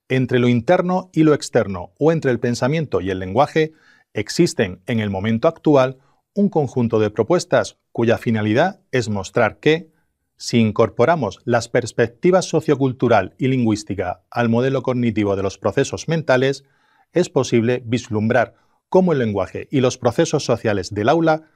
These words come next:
constituyen las vías a través de las cuales los alumnos adquieren y retienen el conocimiento. Fundamentalmente, porque resulta muy útil considerar los procesos mentales como una propiedad de los individuos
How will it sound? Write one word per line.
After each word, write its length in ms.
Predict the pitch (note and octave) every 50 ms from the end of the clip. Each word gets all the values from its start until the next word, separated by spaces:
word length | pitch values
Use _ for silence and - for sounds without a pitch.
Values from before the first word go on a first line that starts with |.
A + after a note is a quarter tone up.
| _ _ _ _ -
constituyen 840 | - F3+ F#3+ E3+ - - C#3 A#2 A#2 B2 A#2 B2+ C3+ C#3 C3+ A#2+
las 220 | A2 G#2 F#2+ A2 A2
vías 400 | C#3+ D#3+ E3 E3 E3+ E3 - _ _ -
a 160 | - A#2 A2+
través 340 | A2+ A2+ A#2 B2+ A2 - -
de 100 | A2+ G#2
las 180 | G2+ G2 -
cuales 420 | - - E3+ F3+ F3+ F3 E3+ - _ _ _ _ _ _ _
los 240 | - E3+ F#3 - -
alumnos 500 | D#3 D3 D3 C#3 C#3 C#3 C3 A#2+ - -
adquieren 680 | B2+ A2 G2+ - - D#3 D#3 D#3 E3 E3+ E3+ F3+ - _
y 120 | - F3 D#3
retienen 400 | D3+ C3+ A#2+ G#2+ B2 B2 B2 A#2
el 100 | A2+ A2
conocimiento. 760 | - G#2+ G#2 G2+ - A2+ A#2 A#2 G#2 F2 - - - - _ _ _ _ _ _ _ _ _ _ _ _ _ _ _ _ _ _ _ _ _ _ _ _ _ _
Fundamentalmente, 1080 | _ - B2+ A#2+ A2+ G#2+ G#2+ G#2+ G#2 - D3 D#3 D3+ D#3 D#3+ D3+ - F3 F3 F3 - _ _ _
porque 280 | - F#3 F#3+ F#3 - D#3+
resulta 460 | C3+ B2+ A2+ - D#3+ D#3 - - A#2+
muy 240 | A#2 C3+ F3 F#3 E3+
útil 400 | D3+ C#3+ - E3 E3+ F3 - _ -
considerar 560 | - D3 C3+ B2+ - - C3 B2 C3+ C#3+ B2+
los 180 | A2+ A2+ G#2+ -
procesos 500 | - B2 A#2 - E3+ E3 - B2+ - -
mentales 520 | D3+ E3 D#3 B2 - D3+ D3+ E3 E3+ D#3+
como 320 | - - - B2 A2+ A2 A2
una 260 | B2 D#3+ F#3 F#3 -
propiedad 440 | - C3+ A2+ - A2+ A2+ C3 D#3 E3+
de 120 | D#3 C3+
los 180 | B2+ B2 - -
individuos 680 | B2+ A#2+ A#2 A#2 C3 C3 A2+ G2+ F2+ E2+ - - -